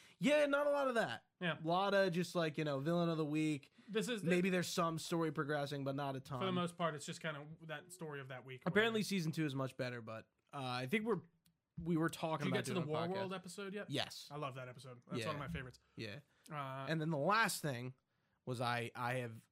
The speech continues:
Speaker 1: I'm almost done Agents of shield's final season. And it's good. It's not bad. I just, I, like, at all. I, I, that reaction may have, like, implied some things. It's
Speaker 2: Ooh.
Speaker 1: good,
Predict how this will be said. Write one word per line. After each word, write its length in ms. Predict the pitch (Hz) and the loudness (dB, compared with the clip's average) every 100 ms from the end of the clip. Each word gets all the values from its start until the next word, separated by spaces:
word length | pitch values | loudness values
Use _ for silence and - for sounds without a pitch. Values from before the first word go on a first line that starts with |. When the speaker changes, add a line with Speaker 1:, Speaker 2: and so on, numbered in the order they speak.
| 156 - | -16 -10
Speaker 1:
I'm 220 | 123 123 - | -8 -8 -4
almost 420 | 156 170 160 - | 0 0 0 0
done 220 | 143 131 | -2 -2
Agents 360 | 120 117 117 - | -6 -8 -12 -10
of 80 | 117 | -8
shield's 280 | 127 113 | -8 -8
final 260 | - 110 90 | -10 -12 -12
season. 220 | - - - _ _ _ _ _ _ _ _ _ _ - | -16 -20 -20 _ _ _ _ _ _ _ _ _ _ -12
And 420 | 123 113 113 110 - _ _ _ _ _ _ _ _ _ _ _ _ _ _ _ _ _ | -8 -6 -8 -12 -16 _ _ _ _ _ _ _ _ _ _ _ _ _ _ _ _ _
it's 160 | 294 - | 0 2
good. 260 | 226 185 180 - - - - - | 2 2 -2 -16 -20 -18 -16 0
It's 200 | 180 247 | 6 8
not 180 | 294 294 | 10 8
bad. 300 | 240 208 127 - | 8 6 2 4
I 200 | 196 208 | 6 6
just, 240 | 208 202 - | 6 2 0
I, 280 | 196 196 185 | 0 0 -2
like, 200 | 180 190 | -2 0
at 80 | 175 | 2
all. 240 | 170 131 127 | 0 0 0
I, 200 | 165 170 | 0 2
I, 160 | 165 180 | 2 2
that 180 | 175 185 | 2 2
reaction 440 | 170 160 151 151 | 2 0 -2 -4
may 140 | 139 135 | -4 -2
have, 160 | 127 123 120 - - - - - 117 | -2 -6 -12 -18 -20 -20 -20 -18 -6
like, 220 | 131 117 | -2 -2
implied 580 | 139 139 131 131 131 117 | -2 -2 -2 -2 0 0
some 140 | 117 110 | -2 -4
things. 180 | 110 - - - | -6 -8 -16 0
It's 180 | 254 180 | 0 4
Speaker 2:
Ooh. 40 | |
Speaker 1:
good, 320 | 214 240 196 | 8 8 8